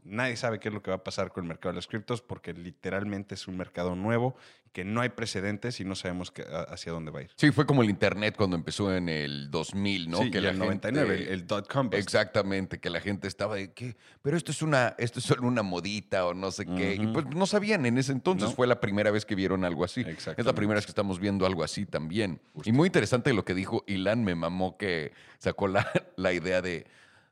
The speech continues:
Speaker 2: pues, ahora que estamos haciendo mining y lo queremos hacer más, este, saludablemente,
Speaker 1: Sí,
Speaker 2: ¿no?
Speaker 1: más
Speaker 2: Eh, la,
Speaker 1: ecológicamente,
Speaker 2: ah, más
Speaker 1: ajá.
Speaker 2: ecológicamente y la chingada,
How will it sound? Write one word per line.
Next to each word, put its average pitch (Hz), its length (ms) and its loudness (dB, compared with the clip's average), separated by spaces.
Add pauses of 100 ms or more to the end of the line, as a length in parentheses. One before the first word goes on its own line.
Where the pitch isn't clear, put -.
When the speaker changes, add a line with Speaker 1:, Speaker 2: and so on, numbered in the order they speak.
Speaker 2:
pues, 143 320 2 (120)
ahora 127 200 6
que 131 80 -6
estamos 120 260 2
haciendo 117 220 2
mining 104 440 2
y 90 40 -2
lo 82 140 -2
queremos 98 340 -2
hacer 90 200 0
más, 92 400 0
este, 90 280 -4
saludablemente, 92 960 -2
Speaker 1:
Sí, 85 80 -4
Speaker 2:
¿no? 101 120 2
Speaker 1:
más 104 120 2
Speaker 2:
Eh, 101 40 2
la, - 60 0
Speaker 1:
ecológicamente, 95 760 0
Speaker 2:
ah, 85 40 -4
más 101 120 0
Speaker 1:
ajá. 101 80 0
Speaker 2:
ecológicamente 92 720 -2
y 92 60 -8
la 85 100 -6
chingada, 95 520 -2